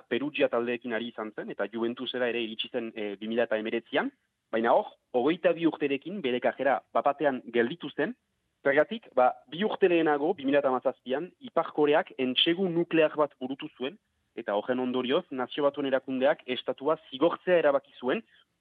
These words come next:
Munduan zehar lanean zebiltzan Ipar Korear guztiak etxera sartzera bortxatu zituen,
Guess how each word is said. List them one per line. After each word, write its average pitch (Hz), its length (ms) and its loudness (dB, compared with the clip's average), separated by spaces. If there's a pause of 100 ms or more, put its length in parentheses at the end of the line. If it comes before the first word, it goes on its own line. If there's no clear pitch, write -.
Munduan 190 440 2
zehar 160 360 0
lanean 131 480 0
zebiltzan 123 540 -6 (120)
Ipar 131 320 -4
Korear 127 380 -4
guztiak 135 540 -4 (140)
etxera 175 480 -2
sartzera 156 540 -4
bortxatu 127 480 -4
zituen, 113 380 -6